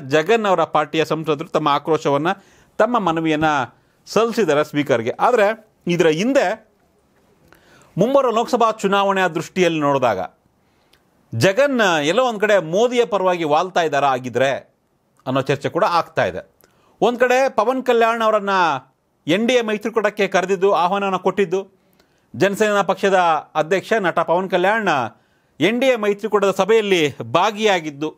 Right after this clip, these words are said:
ಅದಾದ ನಂತರ ಕೆಲವೊಂದಿಷ್ಟು ಬದಲಾವಣೆಗಳಾಗ್ತಿದ್ದಾವೆ. ಜಗನ್ ಮೋಹನ್ ವಿರುದ್ಧ ಬಿ ಜೆ ಪಿ ಹಾಗೂ ನರೇಂದ್ರ ಮೋದಿ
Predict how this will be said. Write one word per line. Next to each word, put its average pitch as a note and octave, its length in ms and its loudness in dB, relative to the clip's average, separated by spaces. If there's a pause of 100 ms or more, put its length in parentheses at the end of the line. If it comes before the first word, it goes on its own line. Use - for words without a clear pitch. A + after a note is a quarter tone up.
(220)
ಅದಾದ A#3 400 -2
ನಂತರ A#3+ 180 0
ಕೆಲವೊಂದಿಷ್ಟು A3 480 -2
ಬದಲಾವಣೆಗಳಾಗ್ತಿದ್ದಾವೆ. D#3+ 1000 -2 (460)
ಜಗನ್ B3+ 300 0
ಮೋಹನ್ A#3+ 300 0
ವಿರುದ್ಧ G#3 240 -2 (140)
ಬಿ F3+ 220 -8
ಜೆ G3+ 160 2
ಪಿ A3+ 200 -4
ಹಾಗೂ F#3 640 0
ನರೇಂದ್ರ G#3+ 400 0
ಮೋದಿ F#3 580 0